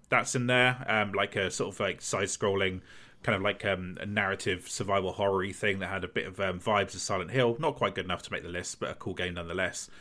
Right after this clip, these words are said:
And I feel like a big Joe Screbbles game, Dragon's Dogma, has not made my list. I didn't quite get into it massively. I know people love this game, though, Matthew, so wanted to mention it.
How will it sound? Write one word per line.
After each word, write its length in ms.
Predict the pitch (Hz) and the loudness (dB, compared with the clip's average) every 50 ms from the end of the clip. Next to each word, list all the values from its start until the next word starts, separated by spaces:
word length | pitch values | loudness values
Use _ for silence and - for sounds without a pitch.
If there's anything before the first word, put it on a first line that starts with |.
| - - | -8 2
And 220 | - 139 143 143 - | 4 6 6 6 6
I 100 | - 143 | 4 4
feel 160 | 135 - 196 | 6 8 8
like 160 | 202 196 190 - | 8 8 8 6
a 60 | 143 | 0
big 280 | 135 - 156 151 131 131 | 4 6 6 6 6 6
Joe 160 | - 139 131 | 6 8 8
Screbbles 440 | 127 131 - 135 135 131 147 143 135 - | 8 6 6 6 6 6 6 2 4 6
game, 260 | 151 139 139 139 123 | 8 8 10 8 8
Dragon's 500 | - 139 127 127 - 139 120 113 - - | 6 6 6 6 6 4 0 0 -2 2
Dogma, 460 | - 127 123 127 131 131 135 135 135 | 6 6 6 6 6 4 4 4 4
has 240 | 131 127 110 107 - | 4 2 0 2 4
not 140 | 135 123 110 | 4 4 6
made 180 | 120 120 104 | 4 4 6
my 80 | 117 110 | 6 4
list. 340 | 107 117 123 120 - - - | 6 6 4 2 0 0 2
I 80 | 117 | 2
didn't 220 | 113 139 147 131 110 | 4 4 4 2 2
quite 260 | - - 135 117 110 | 2 4 4 4 4
get 120 | - 110 110 | 4 2 2
into 240 | 117 117 - - | 2 2 2 4
it 160 | 131 120 - 117 | 4 4 4 2
massively. 580 | 120 123 120 - - 113 110 120 123 120 120 | 0 0 0 0 -4 0 2 4 4 4 6
I 80 | 120 113 | 4 4
know 200 | 117 117 120 120 | 6 6 6 4
people 240 | 117 123 - - 104 | 4 2 0 0 4
love 160 | 101 101 98 | 4 4 2
this 160 | - 101 - - | 2 -2 -2 2
game, 200 | - 101 98 98 | 2 2 2 2
though, 80 | 98 | 0
Matthew, 340 | 98 101 98 - - 92 92 | -2 -2 -2 -2 -4 -6 -4
so 160 | 90 - 101 | -4 -2 -2
wanted 240 | 92 90 90 87 - | -2 -2 -2 -4 -4
to 60 | 92 | -4
mention 360 | 85 87 85 85 - - - 87 | -2 -2 -4 -4 -6 -4 -4 -4
it. 120 | 85 - | -4 -4